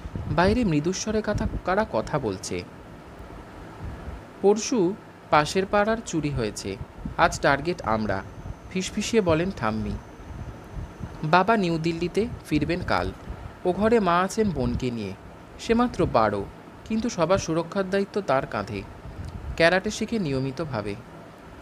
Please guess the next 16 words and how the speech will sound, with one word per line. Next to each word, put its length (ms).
ঠাম্মি 300
দেওয়ালে 380
ঝোলানো 420
স্কুলের 440
ড্রিলের 320
বাঁশিটা 460
গলায় 360
ঝুলিয়ে 460
আয়ুর্বেদিক 500
মালিশের 380
তেলের 220
শিশিটা 460
নিয়ে 180
দরজার 380
একপাশে 480
দাঁড়ালেন। 360